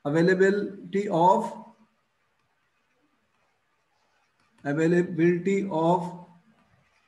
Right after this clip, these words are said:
vacant d orbitals, students, vac-,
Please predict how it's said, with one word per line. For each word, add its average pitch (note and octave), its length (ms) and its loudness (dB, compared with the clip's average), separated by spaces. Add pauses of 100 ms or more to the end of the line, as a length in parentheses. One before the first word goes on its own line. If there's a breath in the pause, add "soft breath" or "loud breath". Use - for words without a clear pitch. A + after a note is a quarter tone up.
(960)
vacant D#3 760 -4 (1600)
d E3 160 2
orbitals, D#3 840 -2 (880)
students, F#3+ 640 -4 (2000)
vac-, D#3+ 240 -2